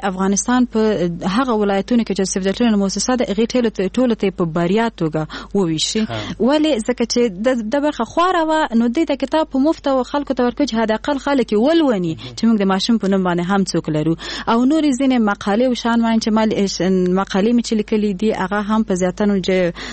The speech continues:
Speaker 1: آ، ورځپاڼو او په ځینې ځایونو کې خپاره شوي دي.
Speaker 2: او نن سبا انټرنیټ له لارې خپرېږي چې
Speaker 1: بالکل.
Speaker 2: بیخي زیات خلکو ته رسېږي.
Speaker 1: مهم.
Speaker 2: اها.
Speaker 1: بیا ورپسې، آ،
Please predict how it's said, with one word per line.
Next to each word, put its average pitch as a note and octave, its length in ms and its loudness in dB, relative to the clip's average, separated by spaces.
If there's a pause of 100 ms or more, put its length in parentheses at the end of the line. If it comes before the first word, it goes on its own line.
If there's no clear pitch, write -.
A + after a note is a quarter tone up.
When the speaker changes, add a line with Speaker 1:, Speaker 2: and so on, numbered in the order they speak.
(140)
Speaker 1:
آ، D#3+ 260 0
ورځپاڼو E3 800 0
او F3+ 80 2
په F3+ 120 -2
ځینې F#3 180 2
ځایونو F#3 300 2
کې A#3+ 180 0
خپاره E3 300 -4
شوي - 240 0
دي. C#3+ 120 -6
Speaker 2:
او C3+ 160 0
نن C3 140 -2
سبا B2 200 -2
انټرنیټ A#2+ 480 -2
له A2+ 180 0
لارې A2+ 120 -2
خپرېږي - 360 -2
چې - 40 0
Speaker 1:
بالکل. C#4 360 0
Speaker 2:
بیخي E3 240 -2
زیات A2+ 300 -4
خلکو A2 300 -6
ته G#2+ 100 -6
رسېږي. A2 340 -4
Speaker 1:
مهم. G#3+ 280 2
Speaker 2:
اها. - 360 -6
Speaker 1:
بیا C#4+ 260 2
ورپسې، C#4 520 0
آ، G3 280 0